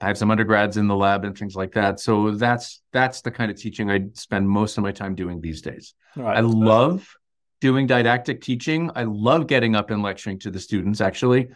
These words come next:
Speaker 1: I love doing C P D. That's one of the, my favorite things about my job is getting to travel around and lecture to the vets and those kinds of things. One of the things, our particular cancer center, we're victims of our own success, right? In that we have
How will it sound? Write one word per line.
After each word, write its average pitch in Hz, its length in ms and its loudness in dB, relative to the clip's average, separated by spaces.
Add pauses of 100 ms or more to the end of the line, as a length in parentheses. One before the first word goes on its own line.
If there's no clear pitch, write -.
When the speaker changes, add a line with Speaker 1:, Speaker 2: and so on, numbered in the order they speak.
(220)
Speaker 1:
I 113 60 2
love 127 240 4
doing 123 500 2
C 131 120 -6
P 117 120 -6
D. 131 280 0
That's 113 340 -14
one 123 140 -2
of 120 80 -2
the, 113 180 -4
my 110 260 -8
favorite 123 320 0
things 123 200 0
about 113 180 -2
my 113 100 0
job 117 320 0
is 127 120 -6
getting 110 220 -4
to 104 60 -10
travel 120 380 -4
around 123 400 -6
and 113 180 -4 (560)
lecture 117 280 -2
to 120 160 -6
the 98 80 -2
vets - 520 -4
and 135 180 -2
those 165 200 2
kinds 190 240 0
of 208 80 -4
things. 240 320 -2 (320)
One 180 140 4
of 208 60 -4
the 214 100 0
things, 170 360 0 (380)
our 156 140 4
particular 165 480 -2
cancer 156 400 -2
center, 131 280 -2
we're 127 120 0
victims 131 420 -4
of 123 100 2
our 123 140 4
own 120 140 0
success, 117 480 -6
right? 135 340 -2
In 123 200 0
that 113 300 2 (600)
we 123 120 2
have 110 200 -2